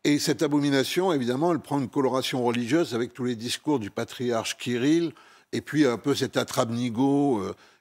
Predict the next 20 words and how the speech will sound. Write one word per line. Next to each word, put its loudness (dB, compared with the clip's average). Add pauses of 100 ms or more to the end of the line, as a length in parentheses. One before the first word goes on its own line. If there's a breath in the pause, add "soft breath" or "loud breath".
(120)
qui -4
a 0
finalement -2
piégé -2
tant 0
de -2
gens 0
à -2
droite, -4
y -18
compris -10
en -6
France, -4 (320 loud breath)
euh, -2
d'un -2
Poutine -2
qui -12
défendrait -2
le -8
christianisme, -4